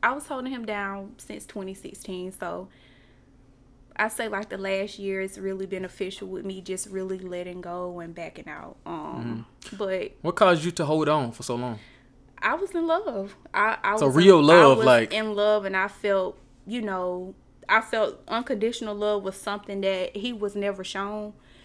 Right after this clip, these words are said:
Speaker 1: And I just felt like I wanted to be that person to let him know, like, I'm in your corner no matter what. It don't matter, you know, if you doing time, it doesn't matter. Like, I'm here from you, not even on a relationship, but just as a friend. Like, I'm here for you if you need to talk, if you need anything financially,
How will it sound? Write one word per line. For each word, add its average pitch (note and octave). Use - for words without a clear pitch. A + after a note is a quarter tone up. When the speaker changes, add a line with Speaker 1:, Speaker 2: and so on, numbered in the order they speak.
Speaker 1:
And G#3
I A3+
just A3
felt G3+
like G3
I G#3
wanted G#3
to G#3+
be G3+
that G3
person G3
to F#3+
let F#3+
him G3
know, F#3
like, F3+
I'm G#3+
in G3+
your F#3+
corner F#3+
no F3+
matter F3+
what. F3+
It F3+
don't F#3+
matter, F#3
you B3+
know, G#3
if G3
you G#3+
doing F#3+
time, G3
it F3+
doesn't F3+
matter. F#3
Like, E3+
I'm G3
here A3+
from A3
you, G#3+
not A3+
even A3+
on G#3
a G3
relationship, G3+
but G3
just G#3
as F#3+
a E3
friend. E3+
Like, F#3
I'm F#3+
here A3
for G#3+
you G3+
if G3+
you G3+
need G3
to F3+
talk, G3+
if G3
you G#3+
need G3
anything F#3
financially, G3+